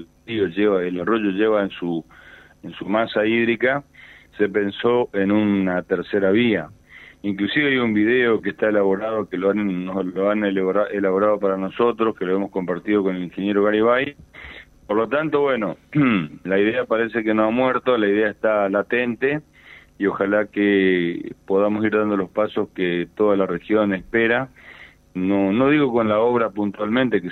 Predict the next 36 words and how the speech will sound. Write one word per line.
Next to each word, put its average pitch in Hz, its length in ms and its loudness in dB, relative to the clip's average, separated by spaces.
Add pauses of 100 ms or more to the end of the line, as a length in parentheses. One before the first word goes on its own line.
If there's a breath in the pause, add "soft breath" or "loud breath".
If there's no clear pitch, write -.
sería 104 280 -4
lo 104 120 2
ideal, 110 480 2 (160)
pero 92 220 -2
sí 117 360 0
con 120 560 0
los 92 240 -6
pasos 107 460 -2
previos 117 480 2
para 95 220 -2
saber 101 300 0
cuánto 107 420 0
dinero 107 420 0
saldría 104 420 2
hoy 120 300 2 (640 loud breath)
en 127 180 2
un 160 80 2
momento 151 460 0
donde, 120 180 0
bueno, 113 380 0 (180)
<clears throat> 117 640 -2 (340)
la, 95 320 2
los 95 180 0
precios 127 340 0
varían 110 320 0
todos 101 200 0
los 95 100 -2
días. 107 360 0 (680 loud breath)
Entonces, 107 640 0
este, 92 880 0 (100)
por 90 160 -2
ahí 101 320 4
no 98 180 0
es 90 60 -14
fácil 104 560 -2
lograr, 101 560 -2